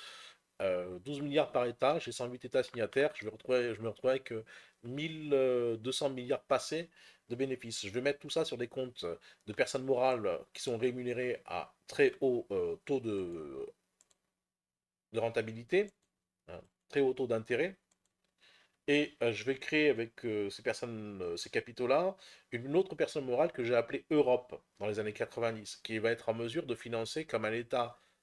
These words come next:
financeur l'intégralité des besoins, euh,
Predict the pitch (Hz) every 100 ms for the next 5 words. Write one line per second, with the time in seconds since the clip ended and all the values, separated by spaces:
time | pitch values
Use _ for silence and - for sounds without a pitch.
0 | _ - 151 139 - 147 185 _ _ _
1 | _ _ _ - 120 139 123 123 123 165
2 | 156 113 113 120 123 117 117 147 - _
3 | _ _ _ _ _ 101 95 90